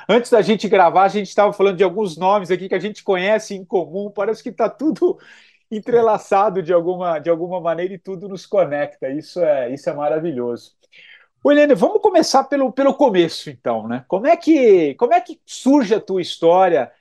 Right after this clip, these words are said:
essa sua paixão pela física quântica? Ela começa pela física clássica, imagino, né? Mas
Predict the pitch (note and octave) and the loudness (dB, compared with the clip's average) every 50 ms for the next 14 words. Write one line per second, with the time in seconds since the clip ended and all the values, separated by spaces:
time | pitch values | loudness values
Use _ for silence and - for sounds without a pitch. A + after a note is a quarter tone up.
0 | _ - D3+ - - D#3+ - - G3 F#3 F3 - - F3+ E3+ D#3+ C3 - - - | _ -10 -10 -10 -10 -16 -8 -4 -4 -4 -2 -4 -6 -4 -4 -4 -6 -8 -6 -2
1 | F#3 F#3+ G#3 A3 A3+ G3 _ E3 D3 C3+ A#2+ - _ _ C#3 D#3 E3+ D3 B2+ - | 0 0 2 0 -2 -2 _ -4 -4 -4 -6 -8 _ _ -10 -10 -10 -10 -12 -14
2 | - - A#2+ A2+ _ _ C#3 D3 D#3 F#3 F#3 - - - _ F3 D#3 - _ _ | -10 -10 -10 -10 _ _ 0 2 2 0 -4 -8 -16 -10 _ -8 -8 -8 _ _
3 | _ _ _ E3 G#3 G#3 - A3 F#3+ F#3+ A3+ A#3 A#3+ C#4 A#3+ - C4 C4 A#3+ - | _ _ _ 0 0 2 2 0 2 2 0 2 2 -2 -2 0 2 2 2 0
4 | - - B3 A3 - - - C4 - - - A3+ A3 G3 E3+ - - D#3+ _ - | 0 -4 -4 -4 -4 -2 -2 -2 -2 0 -2 -2 0 0 -4 -8 -12 -14 _ -12
5 | D#3+ D#3 D#3+ D3+ C#3+ A2+ B2 D3 D3 C3 A#2+ A#2 B2+ D3+ F3+ F#3 G#3+ A#3+ C4 - | -8 -4 -4 -4 -4 -6 -10 -10 -8 -8 -8 -4 0 0 0 2 2 0 0 -2
6 | - _ | -10 _